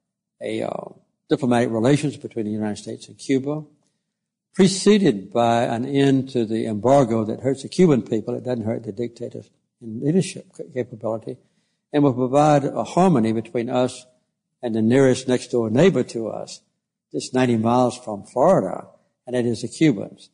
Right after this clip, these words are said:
So my hope is that we'll see, uh, reason prevail, and if we ever do treat the Cuban people as equals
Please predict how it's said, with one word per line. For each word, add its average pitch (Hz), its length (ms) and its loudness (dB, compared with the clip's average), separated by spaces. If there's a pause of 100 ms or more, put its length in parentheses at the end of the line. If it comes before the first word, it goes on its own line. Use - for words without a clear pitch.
(480)
So 120 600 -4 (120)
my 123 180 -4
hope 143 300 0
is 110 240 0
that 131 80 -10
we'll 117 160 -8
see, 107 520 -6 (600)
uh, - 340 -12 (1300)
reason 143 540 2
prevail, 123 840 0 (360)
and 117 140 -12
if 151 200 2
we 131 140 4
ever 156 260 2
do 127 640 4 (440)
treat 147 240 0
the 123 100 -6
Cuban 113 360 -4
people 120 340 -4
as 113 260 -8
equals 170 600 -2